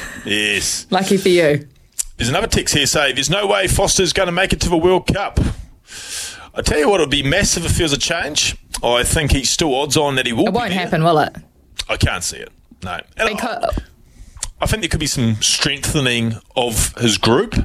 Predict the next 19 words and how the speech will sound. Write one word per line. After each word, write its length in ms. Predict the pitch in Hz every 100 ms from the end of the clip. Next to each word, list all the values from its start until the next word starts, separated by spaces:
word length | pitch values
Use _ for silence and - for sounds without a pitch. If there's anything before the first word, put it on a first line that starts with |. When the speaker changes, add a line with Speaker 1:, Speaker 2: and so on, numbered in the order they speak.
| - - - 165
Speaker 2:
Well, 160 | 254 240
Speaker 1:
I 40 | 226
think 160 | -
Speaker 2:
Joe 120 | 294 247
Schmidt's 360 | - 233 233
coming 280 | - 233 208
in 140 | 170
now 340 | 160 147 123 -
Speaker 1:
Yeah. 60 | 180
Speaker 2:
after 360 | 175 160 185 160
this, 240 | 156 156 180
remember? 520 | 165 160 175 294 - - _ _ _
Speaker 1:
And 100 | -
he's 120 | - 160
only 520 | 175 165 151 131 131 -
technically 400 | - - 127 127
coming 340 | - 135 123
in 140 | 117 117
as 400 | 113 110 101